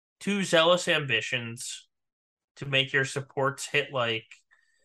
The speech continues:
you know, bazookas, and then, uh, a voluntary vanguard, a blan-, blindside, and a couple of ruthless offense,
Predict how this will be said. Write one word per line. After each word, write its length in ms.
you 80
know, 300
bazookas, 800
and 180
then, 480
uh, 440
a 80
voluntary 640
vanguard, 580
a 140
blan-, 320
blindside, 880
and 120
a 60
couple 300
of 120
ruthless 480
offense, 680